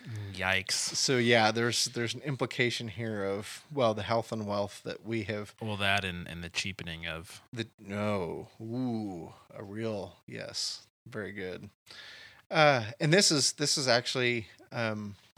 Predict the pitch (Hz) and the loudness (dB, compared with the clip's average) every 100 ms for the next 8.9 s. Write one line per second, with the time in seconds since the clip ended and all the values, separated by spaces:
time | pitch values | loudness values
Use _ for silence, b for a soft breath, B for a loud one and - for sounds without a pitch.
0 | - _ _ _ _ _ _ _ _ - | -20 _ _ _ _ _ _ _ _ -16
1 | - _ 127 131 117 107 113 117 - 127 | -16 _ 4 4 4 0 2 0 2 2
2 | 113 107 107 113 107 107 101 - _ b | 4 0 0 0 -2 -2 -8 -12 _ b
3 | b _ - 113 104 - 117 - 113 127 | b _ -8 -6 -6 -8 -4 -2 -2 -2
4 | 110 107 - 117 92 - 123 110 110 - | -2 -2 -2 -2 -4 -8 -6 -6 -4 -2
5 | 113 - 117 107 120 127 95 123 120 - | -2 -2 -4 -2 -2 -2 -4 -2 -2 -4
6 | 120 - 117 104 107 104 B B B B | -6 -4 -4 -2 -6 -10 B B B B
7 | _ - 120 - - - _ B B - | _ -2 -2 0 -2 -4 _ B B -8
8 | - - 127 127 131 120 117 - | -8 -4 0 2 2 4 2 0